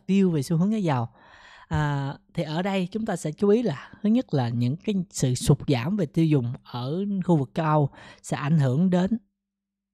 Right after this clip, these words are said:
qua đó nó sẽ ảnh hưởng đến những cái doanh nghiệp mà xuất khẩu qua châu Âu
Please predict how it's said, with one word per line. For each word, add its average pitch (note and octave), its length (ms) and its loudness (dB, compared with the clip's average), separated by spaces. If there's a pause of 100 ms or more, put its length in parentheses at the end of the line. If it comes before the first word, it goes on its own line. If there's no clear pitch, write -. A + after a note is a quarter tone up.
(120)
qua E3+ 180 2
đó F3+ 180 0
nó G#3+ 120 -4
sẽ - 140 -6
ảnh E3 160 -6
hưởng C#3 240 -6
đến G3 240 -4
những C#3 260 -4
cái G#3+ 140 -6
doanh D#3+ 200 -2
nghiệp A2+ 200 -4
mà B2 340 -4 (280)
xuất - 240 -2
khẩu B2+ 260 -4
qua F3 140 -2
châu D#3+ 160 -4
Âu D3 160 0